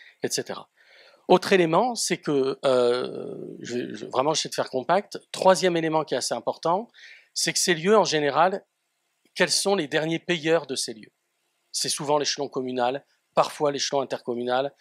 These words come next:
quand des miracles se posent, un peu de département, un peu de région. Mais par contre, ce dernier échelon qui est l'échelon payeur, c'est rarement celui qui dématérialise le plus.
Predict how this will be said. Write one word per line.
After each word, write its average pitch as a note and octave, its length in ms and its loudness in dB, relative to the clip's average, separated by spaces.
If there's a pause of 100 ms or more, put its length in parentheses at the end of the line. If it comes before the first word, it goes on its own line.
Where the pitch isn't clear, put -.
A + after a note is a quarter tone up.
(260)
quand B2 140 -2
des C3 120 0
miracles D3 500 2
se - 140 -4
posent, C#3 500 -2
un C3 100 0
peu C#3+ 160 -2
de C3+ 120 -6
département, B2+ 520 -4
un A#2+ 40 -8
peu B2 140 -8
de A2 60 -8
région. G#2 240 -12 (1200)
Mais B2+ 80 0
par - 180 2
contre, - 460 2
ce - 180 -2
dernier F3 360 4
échelon E3+ 300 0
qui - 100 -4
est B2+ 40 0
l'échelon B2 280 -2
payeur, C3 520 -4 (320)
c'est C#3+ 360 -4
rarement G3+ 400 4
celui F#3+ 380 -2
qui E3+ 120 -12
dématérialise D#3 840 -4
le B2 120 -8
plus. - 460 -12